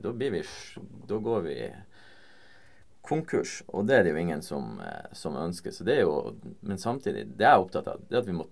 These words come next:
tørre å ha hårete mål. Altså, han Simos er jo, han, det er jo litt mer, eh, sexy når du sier det med diamanter i ørene og på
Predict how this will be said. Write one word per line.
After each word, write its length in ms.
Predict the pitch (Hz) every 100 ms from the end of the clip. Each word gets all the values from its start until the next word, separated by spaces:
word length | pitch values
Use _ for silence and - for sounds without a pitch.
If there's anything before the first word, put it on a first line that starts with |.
| -
tørre 340 | 113 110 76
å 140 | - -
ha 160 | - 110 - -
hårete 500 | 92 98 92 - 64
mål. 300 | 82 120 - - -
Altså, 260 | 90 87 78
han 220 | 67 65
Simos 480 | - 127 92 62 -
er 220 | 78 65 55
jo, 100 | - - - - -
han, 100 | -
det 280 | - - 87
er 40 | 92
jo 80 |
litt 220 | 95 104 -
mer, 300 | 87 82 69
eh, 200 | 50 -
sexy 400 | - - 113 -
når 140 | 69 64
du 60 | -
sier 240 | 87 85
det 80 | 58
med 300 | 58 53 - - -
diamanter 640 | 87 85 95 101 - 62
i 80 | 80
ørene 480 | 98 92 73 65 64
og 80 |
på 140 | 71